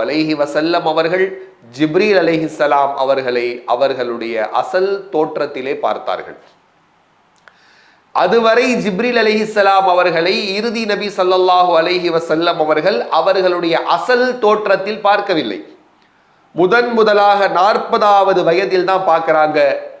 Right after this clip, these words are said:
முதன் முதலாக இந்த பூமிக்கு அல்லாஹ்வுடைய வஹி இறங்குகிறது. அதாவது ஜிப்ரீல் அலைஹிஸ்ஸலாம் வந்து ஓதுங்கன்னு சொல்லும்போது ஸல்லல்லாஹு அலைஹி வஸல்லம் என்ன சொன்னாங்க? "எனக்கு ஓத தெரியாது"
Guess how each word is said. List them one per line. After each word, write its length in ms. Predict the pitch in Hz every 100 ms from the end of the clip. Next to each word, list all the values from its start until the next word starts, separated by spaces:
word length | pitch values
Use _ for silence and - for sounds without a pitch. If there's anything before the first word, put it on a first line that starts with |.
| - _ _ 120
முதன் 460 | 120 151 208 214 190
முதலாக 640 | 170 156 147 151 151 143
இந்த 280 | 131 131 131
பூமிக்கு 880 | 117 151 180 165 - - 113 104 - - -
அல்லாஹ்வுடைய 760 | 135 156 151 127 123 120 117 110
வஹி 420 | 113 - 135 107
இறங்குகிறது. 840 | 120 135 139 131 120 107 101 135 165 - _ _ _ _ _ _ _
அதாவது 760 | 104 127 160 143 117 151 156 - _ _ _ _ 101
ஜிப்ரீல் 320 | 107 139 160
அலைஹிஸ்ஸலாம் 560 | 156 156 - 151 147 143
வந்து 340 | 143 147 165
ஓதுங்கன்னு 800 | 143 127 156 160 156 151 160 170
சொல்லும்போது 600 | 160 147 151 151 151 160 -
ஸல்லல்லாஹு 280 | 131 151
அலைஹி 100 | 151
வஸல்லம் 200 | 151 147
என்ன 160 | 135 131
சொன்னாங்க? 420 | 135 135 135 147
"எனக்கு 480 | 127 123 127 113 131
ஓத 160 | 151 147
தெரியாது" 680 | 139 135 131 123 135 135